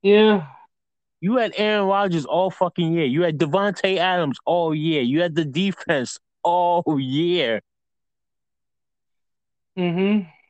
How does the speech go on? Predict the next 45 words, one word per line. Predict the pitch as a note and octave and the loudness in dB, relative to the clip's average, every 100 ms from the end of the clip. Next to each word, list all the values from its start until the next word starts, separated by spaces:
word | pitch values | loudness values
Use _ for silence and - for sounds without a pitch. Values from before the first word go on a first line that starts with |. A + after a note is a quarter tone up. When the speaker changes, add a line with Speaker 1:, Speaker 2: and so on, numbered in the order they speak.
| _ _ _ _ | _ _ _ _
Speaker 2:
He | F#3 G#3+ | -2 0
had | F#3 F#3 E3+ | 0 0 0
to | D#3 | 0
go | E3 D#3+ | 0 -2
through | - D3 | -2 -4
so | - - F#3 F3 | -4 -2 -2 0
much | E3+ F#3 - | -2 -2 -4
to | D3 | -6
get | B2+ D3 - | -4 -6 -2
that | C#3 C3 | -2 -2
team | D#3 C#3+ | -4 -2
to | C3 | 0
where | B2 B2+ | 0 0
they | C3 | 0
were. | B2 C3 A#2 - - - - | 0 0 -2 -8 -20 -20 -6
Matt | C3 D#3 D#3+ | -2 0 0
LaFleur | C#3+ E3 E3+ D3+ A2+ G#2 | -2 -2 0 0 -4 -4
just | C#3+ - | -4 -2
had | C#3 A#2 | -2 -2
to | |
show | - C3 A#2 B2 | -2 -2 0 -2
up. | A2+ - - _ _ _ _ _ _ _ - _ _ _ - | -4 -8 -20 _ _ _ _ _ _ _ -20 _ _ _ 0
Speaker 1:
Yeah, | E3+ | 2
but | E3+ F#3+ | 6 6
I, | A3+ | 6
I, | A3 G#3 F#3+ | 6 4 4
I | F#3+ | 0
think | A3+ | 2
there | A#3 | 6
were, | G3+ F#3 F#3 | 6 6 2
there | F3 F3 | 2 2
were | E3 - | 2 2
two | G#3+ | 4
other | F3 D#3+ | 4 2
deserving | D3 D3 D#3 D3 C#3+ | -2 2 2 2 -4
candidates. | D#3+ D3+ D3+ C#3+ C#3 _ _ _ _ _ _ _ _ _ _ _ _ _ _ _ - | -4 0 0 0 -2 _ _ _ _ _ _ _ _ _ _ _ _ _ _ _ -4
Speaker 2:
Who? | A2+ F2+ | -4 -4
Speaker 1:
And | E3 | -2
they | E3 | 0
both | D#3 E3+ - | 4 2 4
played | E3+ D#3 | 2 2
in | D3 | -4
the | |
Super | C3+ F3+ E3 C#3 | 0 -2 0 -4
Bowl. | B2+ B2 | -4 -4